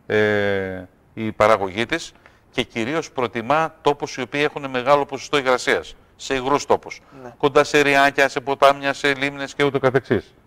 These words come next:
Speaker 1: Τώρα, ε, η βαλεριάνα, για να την χρησιμοποιήσουμε, ε, πηγαίνουμε στο τέλος περίπου του, ε, του φθινοπόρου,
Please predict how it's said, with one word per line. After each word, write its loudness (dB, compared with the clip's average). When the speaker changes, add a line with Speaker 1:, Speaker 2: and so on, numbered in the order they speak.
Speaker 1:
Τώρα, 8
ε, 4
η -2
βαλεριάνα, 6
για 0
να -2
την -12
χρησιμοποιήσουμε, -10
ε, 0
πηγαίνουμε 0
στο -6
τέλος 6
περίπου 0
του, -6
ε, -8
του -10
φθινοπόρου, 4